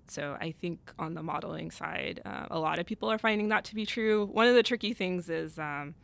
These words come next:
getting the right performance if you need it for these kind of critical real-time applications, and that's where you get a lot of people doing different things, where maybe you're using the Python ecosystem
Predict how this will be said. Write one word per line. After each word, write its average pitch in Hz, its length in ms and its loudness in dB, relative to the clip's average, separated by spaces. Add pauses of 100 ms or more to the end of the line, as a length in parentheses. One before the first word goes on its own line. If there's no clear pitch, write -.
getting 175 300 6
the 165 100 2
right 165 240 2
performance 156 880 -6
if - 180 -8
you 165 100 -2
need 160 180 -4
it 151 220 -4
for 156 320 -6
these 151 220 -6
kind 156 180 -6
of 156 100 -8
critical 165 440 -6
real-time 226 420 0
applications, 269 800 0
and 151 300 -4
that's - 280 -2
where 156 140 -6
you 151 120 -6
get 160 140 -4
a 151 60 -4
lot 147 160 -2
of 151 80 -12
people 156 200 -10
doing 156 240 -8
different - 300 -10
things, 170 240 -8
where 160 80 -8
maybe 185 220 -8
you're 156 180 -8
using 156 400 -8
the - 80 -12
Python 160 380 -12
ecosystem - 640 -10